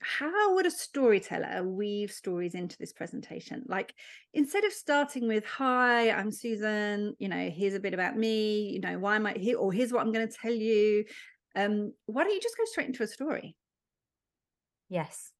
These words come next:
Speaker 1: One of the things I talk about in the book is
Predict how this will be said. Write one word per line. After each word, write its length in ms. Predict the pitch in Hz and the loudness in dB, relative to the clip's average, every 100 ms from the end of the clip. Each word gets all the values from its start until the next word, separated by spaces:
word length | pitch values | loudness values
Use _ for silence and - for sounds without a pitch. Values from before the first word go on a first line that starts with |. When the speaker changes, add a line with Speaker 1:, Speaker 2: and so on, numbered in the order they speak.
| _ _ _ | _ _ _
Speaker 1:
One 140 | - 262 | 4 4
of 100 | 269 | 4
the 100 | 269 | 4
things 200 | 269 233 | 6 6
I 60 | |
talk 200 | 220 254 | 2 0
about 180 | 240 208 | 2 0
in 60 | 196 | 0
the 80 | 202 | 0
book 440 | 262 214 - - - - | 0 2 0 -6 -6 2
is 480 | 202 190 190 190 | 4 4 2 0